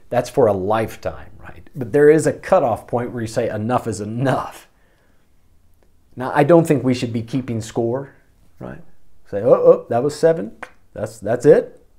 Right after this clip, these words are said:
Do it again, done." I... but, but there, there is, there does come a time where you say, "Enough is enough."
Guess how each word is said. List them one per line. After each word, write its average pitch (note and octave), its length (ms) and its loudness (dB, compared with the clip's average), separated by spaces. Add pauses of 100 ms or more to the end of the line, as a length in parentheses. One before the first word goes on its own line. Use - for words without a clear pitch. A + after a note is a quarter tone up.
(640)
Do A#2 120 0
it B2+ 80 0
again, C#3+ 360 -2
done." D#3 260 -2
I... A#2+ 160 -12 (840)
but, - 260 2
but E3+ 160 2
there, F#3 260 0
there F#3 320 -2 (100)
is, A3 480 -2
there F3 200 0
does G3 340 0
come F3+ 180 -4
a E3 60 -4
time D#3 380 -6
where A2+ 100 -4
you A2+ 80 -6
say, A#2+ 200 0
"Enough A2 320 -4
is G2 120 -10
enough." G2 320 -10